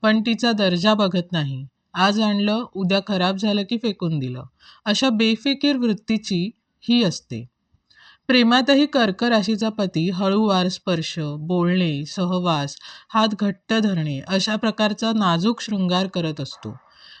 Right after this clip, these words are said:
आणि मेष राशीची पत्नी मात्र खुल्लम खुल्ला प्यार करेंगे हम दोनों अशा बेधडक पद्धतीने प्रेमाचा आविष्कार करत असते.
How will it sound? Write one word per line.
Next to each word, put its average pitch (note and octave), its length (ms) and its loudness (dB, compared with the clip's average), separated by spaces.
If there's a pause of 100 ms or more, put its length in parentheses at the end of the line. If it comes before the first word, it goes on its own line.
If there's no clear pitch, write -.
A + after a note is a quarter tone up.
(100)
आणि F#3+ 180 2
मेष G3 380 0
राशीची G3+ 420 0
पत्नी G3+ 380 -2
मात्र G3 460 -2 (400)
खुल्लम A#3 500 2
खुल्ला G#3+ 300 2
प्यार G3 340 0
करेंगे F#3 440 0
हम F3+ 300 0
दोनों E3 320 0 (120)
अशा F#3 300 -2
बेधडक F#3+ 560 0 (120)
पद्धतीने F3+ 640 -2 (320)
प्रेमाचा G#3 540 0
आविष्कार F#3 500 -2
करत D3 340 -6
असते. B2 500 -14